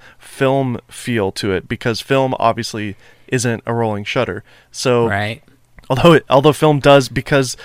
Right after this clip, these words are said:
Speaker 1: the shutter is literally opening and closing, uh, and exposing film, there is a slight amount of that rolling shutter effect, which is kind of funny, um, even though it's film. But, um,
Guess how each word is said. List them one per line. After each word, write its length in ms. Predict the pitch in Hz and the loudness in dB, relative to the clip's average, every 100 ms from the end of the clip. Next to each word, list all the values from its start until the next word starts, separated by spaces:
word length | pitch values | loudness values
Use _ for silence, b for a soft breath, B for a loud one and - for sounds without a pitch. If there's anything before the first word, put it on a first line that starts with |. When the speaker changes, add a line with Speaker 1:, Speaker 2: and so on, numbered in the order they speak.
| B - | B -8
Speaker 1:
the 100 | 135 | -4
shutter 400 | - 151 143 143 | 0 2 4 2
is 260 | - 127 117 | 0 -4 -4
literally 440 | 131 139 135 127 | -2 0 0 0
opening 400 | 120 127 127 123 | -2 -4 -4 -6
and 160 | 117 113 | -6 -8
closing, 720 | - 127 131 123 117 110 110 b b b b - | -4 -2 -2 -4 -6 -6 -12 b b b b -6
uh, 200 | 113 104 | -4 -2
and 80 | 117 | -4
exposing 480 | - - 131 120 | -6 -4 -2 -4
film, 300 | 110 135 120 | -6 -4 -4
there 140 | 113 - | -4 -4
is 200 | 139 127 | -4 -4
a 80 | 117 | -6
slight 600 | - - 123 123 131 - - | -6 -6 0 2 0 -2 -8
amount 460 | 123 117 110 107 - | -4 -2 -2 -4 -8
of 280 | - 110 104 | -6 -6 -4
that 260 | 117 113 - | -2 -2 -2
rolling 260 | 117 113 | -4 -4
shutter 280 | 110 123 110 | -6 -6 -6
effect, 360 | 107 113 98 - | -6 -6 -6 -8
which 140 | 104 | -10
is 100 | 107 | -10
kind 160 | - 104 | -8 -10
of 60 | |
funny, 300 | - 110 101 B B B B - | -6 -8 -8 B B B B -6
um, 400 | 113 113 110 101 - _ - | -2 -2 -4 -8 -16 _ -8
even 160 | 120 | -6
though 80 | 113 | -4
it's 140 | 95 - | -6 -6
film. 320 | 117 104 101 | -4 -4 -2
But, 260 | 131 127 - _ - | 2 2 0 _ 0
um, 600 | 123 117 117 113 110 | 2 2 0 -2 -4